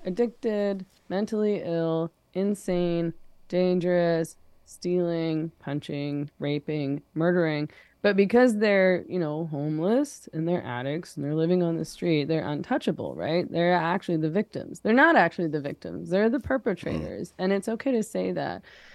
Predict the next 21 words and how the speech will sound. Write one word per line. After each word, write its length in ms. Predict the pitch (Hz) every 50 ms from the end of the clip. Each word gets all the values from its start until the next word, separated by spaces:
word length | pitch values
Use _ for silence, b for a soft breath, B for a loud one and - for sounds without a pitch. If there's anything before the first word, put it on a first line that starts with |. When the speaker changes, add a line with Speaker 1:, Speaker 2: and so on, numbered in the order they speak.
| B B B
Speaker 1:
And, 200 | B 262 285 294 302
I 80 | 285 269
mean, 220 | 285 311 311 302
this 200 | 302 359 403 -
has 140 | 480 508 440
been 220 | 415 381 269 226
going 260 | 196 202 202 202 196 185
on 160 | 180 175 175
for 140 | - 185 175
a 60 | 165
long 340 | 156 147 143 147 147 143 143
time. 420 | - - 135 127 143 185 220 220
I 60 | 190
think 180 | - - 175 170
it's 140 | 185 175 170
just 160 | 180 170 165
gotten 240 | - 170 - 127 147
a 120 | 147 139
lot 280 | 135 78 80 - 240 226
worse. 400 | 165 170 175 165 143 147 - -
Like, 200 | 160 156 -